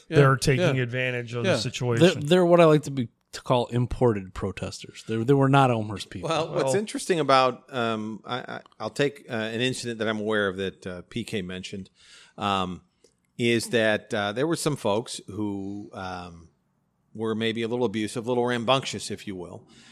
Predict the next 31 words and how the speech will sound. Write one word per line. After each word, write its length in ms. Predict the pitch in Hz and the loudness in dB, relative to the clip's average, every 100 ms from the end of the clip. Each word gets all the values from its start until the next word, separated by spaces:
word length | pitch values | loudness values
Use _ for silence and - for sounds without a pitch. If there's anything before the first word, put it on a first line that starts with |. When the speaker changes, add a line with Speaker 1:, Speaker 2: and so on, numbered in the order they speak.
| - _ | -20 _
Speaker 4:
And, 520 | 113 110 110 107 107 107 | -2 -2 -2 -4 -6 -6
uh, 540 | 113 104 101 101 - - | -2 -2 -2 -4 -6 -2
they're 140 | 180 | 0
the 80 | 175 | 2
folks 300 | 147 143 135 | 0 0 -2
you 40 | |
see 300 | - 135 131 | -4 -4 -4
on 280 | 117 117 117 | -4 -4 -4
the 60 | 104 | -4
video 360 | 107 107 107 | -2 0 -2
pointing 260 | 95 127 127 | -2 -6 -8
the 60 | |
finger 320 | - 120 110 107 | -8 -6 -2 -4
at 80 | |
the 40 | 101 | -6
police, 280 | - 101 - | -6 -8 -8
and 80 | 92 | -12
the 80 | - | -10
police 180 | 104 | -10
have 120 | - - | -12 -14
to 80 | 95 | -14
stand 360 | - 98 95 | -12 -12 -10
there 100 | 92 | -12
and 80 | 92 | -14
kind 160 | - 95 | -16 -16
of 80 | |
take 240 | - 90 95 | -14 -14 -16
it. 140 | - _ _ _ _ _ _ _ _ _ _ - - | -20 _ _ _ _ _ _ _ _ _ _ -18 -6
What's 220 | 120 147 | -4 -2
interesting 540 | 151 143 - 117 104 | -2 -4 -6 -4 -4
is 400 | 98 101 101 - | -4 -4 -6 -8